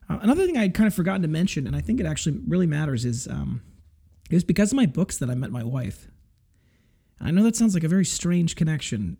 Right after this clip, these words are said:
and it seems almost too, too hard to believe, but, um, it's actually true. I had been making books, and I posted about them on Facebook, and I posted the Etsy link. And Leah, who was my friend on Facebook, but I have no idea how we became friends. We had a mutual friend,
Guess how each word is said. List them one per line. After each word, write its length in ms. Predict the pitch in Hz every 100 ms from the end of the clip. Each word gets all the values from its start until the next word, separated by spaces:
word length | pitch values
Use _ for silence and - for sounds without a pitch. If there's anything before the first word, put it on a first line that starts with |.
| _
and 300 | 139 135 -
it 120 | 127
seems 380 | - - 208 156
almost 380 | 170 175 165 -
too, 240 | 175 147 - - _
too 140 | - 160
hard 160 | 160
to 40 | 143
believe, 300 | 147 131 120
but, 160 | 113 - - - -
um, 520 | 160 151 139 123 110 - _ -
it's 200 | 160 165
actually 260 | 190 - 151
true. 420 | - 185 131 -
I 360 | 135 156 156 135
had 400 | 156 151 147 160
been 420 | 151 147 147 -
making 340 | 143 190 220 180
books, 280 | 180 -
and 140 | - 135
I 40 |
posted 320 | 120 151 170
about 360 | 147 135 143 139
them 100 | 147
on 200 | 131 131
Facebook, 500 | 214 262 - 131 - - _ -
and 100 | 143
I 120 | 135
posted 480 | 127 - 170 175 147
the 80 |
Etsy 280 | 156 185 170
link. 340 | 131 117 131 - - _ - - - - - - -
And 160 | 143
Leah, 460 | 175 262 220 165 147 -
who 100 | 147
was 140 | 190 156
my 100 | 160
friend 240 | - 339
on 100 | 233
Facebook, 460 | 170 180 - 170 -
but 80 | 160
I 60 |
have 220 | 165 226
no 220 | 220 262 254
idea 240 | 202 185
how 160 | - 175
we 120 | 151
became 460 | 143 - 175 160
friends. 360 | 127 95 101 120
We 80 | 147
had 120 | 156
a 60 | 139
mutual 400 | 175 147 156 139
friend, 400 | - 139 135